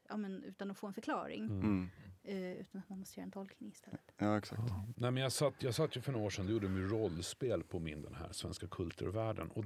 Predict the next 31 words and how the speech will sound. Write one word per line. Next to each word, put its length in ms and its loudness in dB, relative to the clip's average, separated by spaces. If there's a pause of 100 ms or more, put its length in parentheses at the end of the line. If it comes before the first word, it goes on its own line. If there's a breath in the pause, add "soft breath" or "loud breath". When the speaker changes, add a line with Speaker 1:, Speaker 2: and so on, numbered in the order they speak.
Speaker 2:
där 340 4
var 220 2
det 60 0
väldigt 520 0
mycket 300 -4
att 120 -6
Anders 320 -2
satt 200 -2
och 80 -4
duckade 600 -4
frågor 520 2
om 240 -2
hur 240 -2
är 160 4
det 100 4
här, 240 0
hur 140 -4
fungerar 480 0
det 100 0
här, 160 -2
vad 200 -2
är 140 -2
det 80 -4
här? 200 -4 (520 loud breath)
Därför 300 0
att 200 -2 (340)
det 180 2
insåg 500 4
jag 120 4
då, 340 2 (380 loud breath)
spel 1000 0